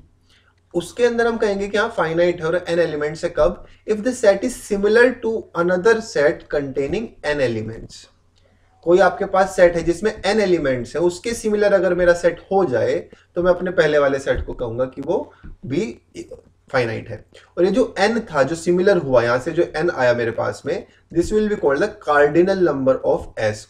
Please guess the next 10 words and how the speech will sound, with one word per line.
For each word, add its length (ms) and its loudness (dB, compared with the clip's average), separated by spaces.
or 120 2
we 220 -6
can 100 0
also 300 0
say 120 -2
cardinality 800 -2
of 160 -2
S। 220 -10
ठीक 140 -18
है, 120 -18